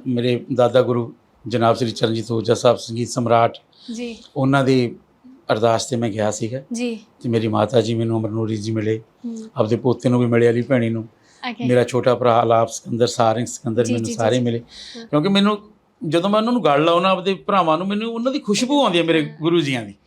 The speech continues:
Speaker 2: Actually ਉਹ ਵੀ ਉਹ ਨਾ, ਉਹਨਾਂ ਦਾ ਮੜੰਗਾ kind of ਆਵਾਜ਼ ਦੇ ਵਿੱਚ ਜਦੋਂ ਗਾਉਂਦੇ ਆ,
Speaker 1: ਹਾਂਜੀ,
Speaker 2: ਬੋਲਦੇ ਆ
Speaker 1: ਹਾਂਜੀ,
Speaker 2: ਨਾ,
Speaker 1: ਹਾਂਜੀ, ਹਾਂਜੀ,
Speaker 2: ਉਹ
Speaker 1: ਹਾਂਜੀ।
Speaker 2: ਫੀਲ ਹੁੰਦਾ
Speaker 1: ਹਾਂ,
Speaker 2: ਆ।
Speaker 1: ਤੇ ਮੈਂ ਜਦੋਂ ਉਹਨਾਂ ਨੂੰ ਕੁੱਟ ਕੇ ਆਪਦੇ, ਅਹ, ਸੀਨੇ, ਮੈਨੂੰ ਐਂ ਲੱਗਦਾ ਮੈਂ ਆਪਣੇ ਗੁਰੂ ਜੀਆਂ ਨੂੰ ਹੀ ਮਤਲਬ ਸੀਨੇ ਨਾਲ ਲਾ ਲੈਣਾ।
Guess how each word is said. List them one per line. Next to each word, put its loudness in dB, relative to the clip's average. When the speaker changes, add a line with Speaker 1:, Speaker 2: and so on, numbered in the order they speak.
Speaker 2:
Actually -6
ਉਹ -4
ਵੀ 4
ਉਹ -2
ਨਾ, 0
ਉਹਨਾਂ -4
ਦਾ 2
ਮੜੰਗਾ 2
kind -2
of -2
ਆਵਾਜ਼ 0
ਦੇ -4
ਵਿੱਚ -2
ਜਦੋਂ 6
ਗਾਉਂਦੇ 0
ਆ, -2
Speaker 1:
ਹਾਂਜੀ, 0
Speaker 2:
ਬੋਲਦੇ 2
ਆ 2
Speaker 1:
ਹਾਂਜੀ, 2
Speaker 2:
ਨਾ, 2
Speaker 1:
ਹਾਂਜੀ, 2
ਹਾਂਜੀ, 0
Speaker 2:
ਉਹ -2
Speaker 1:
ਹਾਂਜੀ। -4
Speaker 2:
ਫੀਲ -2
ਹੁੰਦਾ -8
Speaker 1:
ਹਾਂ, 2
Speaker 2:
ਆ। 2
Speaker 1:
ਤੇ 0
ਮੈਂ 2
ਜਦੋਂ 0
ਉਹਨਾਂ 2
ਨੂੰ 0
ਕੁੱਟ 0
ਕੇ 2
ਆਪਦੇ, 2
ਅਹ, -2
ਸੀਨੇ, 2
ਮੈਨੂੰ 2
ਐਂ 4
ਲੱਗਦਾ 2
ਮੈਂ -4
ਆਪਣੇ -6
ਗੁਰੂ -2
ਜੀਆਂ 0
ਨੂੰ 0
ਹੀ -2
ਮਤਲਬ -4
ਸੀਨੇ -6
ਨਾਲ -8
ਲਾ -12
ਲੈਣਾ। -20